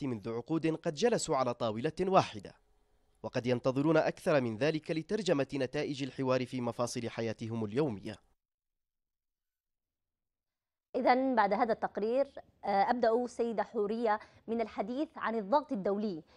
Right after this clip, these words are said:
Speaker 2: ربما استعرضنا كثير من الآراء والأطراف اليمنية، هل تستخدم الحكومة اليمنية اليوم الضغط الدولي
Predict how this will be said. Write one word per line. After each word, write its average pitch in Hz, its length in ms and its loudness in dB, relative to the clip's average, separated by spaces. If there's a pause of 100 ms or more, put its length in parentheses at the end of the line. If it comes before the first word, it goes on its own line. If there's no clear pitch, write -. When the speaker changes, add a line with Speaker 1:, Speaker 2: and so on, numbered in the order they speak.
(240)
Speaker 2:
ربما 240 360 0
استعرضنا 254 640 0
كثير 262 360 -2
من 202 140 -4
الآراء 208 380 0
والأطراف 190 440 -4
اليمنية، 196 540 -4 (300)
هل 427 260 2
تستخدم 240 420 -2
الحكومة 220 420 -4
اليمنية 208 440 -2
اليوم 196 380 -2
الضغط 196 360 0
الدولي 196 500 -2